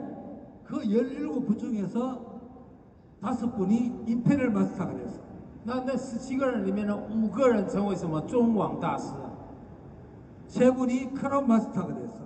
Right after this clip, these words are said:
Speaker 2: 三个人现在是王冠大师。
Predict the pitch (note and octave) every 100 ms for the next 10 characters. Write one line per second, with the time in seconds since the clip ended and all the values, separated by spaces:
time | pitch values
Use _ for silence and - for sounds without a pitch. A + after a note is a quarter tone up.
0 | - - - - B3+ C#4+ C4 G#3 F#3 F3+
1 | E3+ - A3 G#3 G3+ D#3+ F3+ E3+ D#3 -
2 | - - - - F3 F#3 G#3 F#3+ F#3+ D3+
3 | C#3+